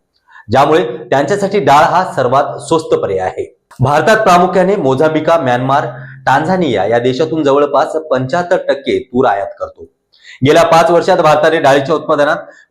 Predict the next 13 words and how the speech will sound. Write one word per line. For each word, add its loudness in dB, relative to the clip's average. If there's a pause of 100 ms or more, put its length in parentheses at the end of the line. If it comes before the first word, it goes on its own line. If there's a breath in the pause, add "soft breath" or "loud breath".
पंचेचाळीस 2
लाख 4 (200)
टन 2
वाढ 2
केली -6
आहे. -8 (560 loud breath)
दोन 6
हजार 4
एकोणीस 0
मध्ये 0
दोनशे -2
तीन -2
लाख 2